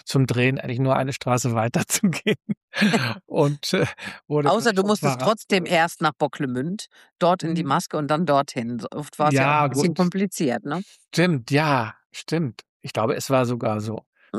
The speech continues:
Speaker 1: Hast völlig
Speaker 2: Wahrscheinlich.
Speaker 1: recht. Ich hätte
Speaker 2: Man
Speaker 1: um die
Speaker 2: kann dann
Speaker 1: Ecke gehen
Speaker 2: höchstens
Speaker 1: können.
Speaker 2: von dort direkt nach Hause gehen. Man musste nur dran denken, auch seine Sachen mitzunehmen
Speaker 1: Das war's.
Speaker 2: aus
Speaker 1: Nach
Speaker 2: der
Speaker 1: Hause konnte man
Speaker 2: Garderobe. <laughs>
Speaker 1: gehen. Genau, genau. Aber ansonsten musste man ja vorher in die Maske erst noch. Ja, stimmt.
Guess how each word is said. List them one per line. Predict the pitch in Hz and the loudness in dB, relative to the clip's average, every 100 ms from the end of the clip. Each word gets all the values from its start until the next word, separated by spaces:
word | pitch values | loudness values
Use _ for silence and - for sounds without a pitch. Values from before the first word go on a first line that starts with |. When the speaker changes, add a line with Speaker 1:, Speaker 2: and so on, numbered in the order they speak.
| 147 | 0
Speaker 1:
Hast | 143 175 | 0 0
völlig | - 156 | -2 -2
Speaker 2:
Wahrscheinlich. | - | -2
Speaker 1:
recht. | 131 120 - | -2 -6 -14
Ich | - - | -8 -4
hätte | 143 156 | 0 2
Speaker 2:
Man | |
Speaker 1:
um | 185 | 2
die | |
Speaker 2:
kann | 190 190 | 2 2
dann | 185 | 0
Speaker 1:
Ecke | 190 | 2
gehen | |
Speaker 2:
höchstens | 202 139 202 | 2 2 0
Speaker 1:
können. | 143 | 2
Speaker 2:
von | 180 | 2
dort | 170 180 175 | 2 2 0
direkt | 165 - | -2 0
nach | 160 | 0
Hause | 175 185 147 | 2 2 0
gehen. | 117 120 | -4 -4
Man | 123 | -4
musste | 139 143 143 | -6 -6 -6
nur | |
dran | 139 135 | -4 -4
denken, | 139 143 117 | -4 -6 -6
auch | 131 | -6
seine | 143 - | -6 -2
Sachen | 156 156 131 | -2 -2 -6
mitzunehmen | 123 - 123 | -6 -2 -2
Speaker 1:
Das | 156 147 | 0 0
war's. | 131 113 113 - | -2 -2 -6 -2
Speaker 2:
aus | |
Speaker 1:
Nach | 147 | 2
Speaker 2:
der | 151 | 4
Speaker 1:
Hause | 180 - | 4 2
konnte | 151 180 233 | 2 2 0
man | 226 214 | 0 0
Speaker 2:
Garderobe. | |
<laughs> | |
Speaker 1:
gehen. | 196 156 151 160 269 - 214 | 2 2 0 0 -4 -2 -2
Genau, | 151 135 110 - - | 0 0 -2 -4 -6
genau. | 135 120 | -4 -2
Aber | - - 131 135 | -2 0 0 0
ansonsten | 131 135 139 - | 0 -2 -2 -2
musste | 143 135 - | -4 -4 -6
man | 127 123 | -6 -4
ja | 123 | -4
vorher | 117 139 135 | -6 -6 -6
in | 131 | -6
die | 127 | -8
Maske | 120 131 - - | -4 -4 -6 -10
erst | - - - | -12 -12 -18
noch. | 95 | -12
Ja, | 104 120 113 | -8 -6 -8
stimmt. | - 127 113 117 | -10 -10 -10 -14